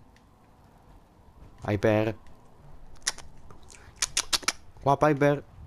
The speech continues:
Eh, l'abbiamo perso. È anda-, non ha, non ha retto l'emozione di aver visto una X zero uno. È quello che ho vi-, quello che è successo a me la prima volta. Divano,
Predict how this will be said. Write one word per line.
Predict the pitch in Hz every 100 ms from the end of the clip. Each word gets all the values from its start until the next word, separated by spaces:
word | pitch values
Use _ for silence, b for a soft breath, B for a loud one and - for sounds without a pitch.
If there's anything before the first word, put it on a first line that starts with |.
| - - -
Eh, | - 110 110
l'abbiamo | 107 98 87
perso. | 87 - - - - b b b
È | -
anda-, | 110 120 - - B B B -
non | 123
ha, | 135 120 -
non | 127 131
ha | 135
retto | 143 139 135
l'emozione | 131 135 117 135 135
di |
aver | 127 123
visto | 127 127
una | 120 120
X | 104
zero | 120 110 113 117
uno. | 123 107 95 - - - - - B B B B
È | -
quello | - 135 123
che | 123
ho | 120
vi-, | 127
quello | - 147 143
che | -
è |
successo | 110 - 117 120
a |
me | 120
la | 117
prima | 117 113
volta. | 104 104 98 90 - - b b b b -
Divano, | 98 95 104 127 139 135 139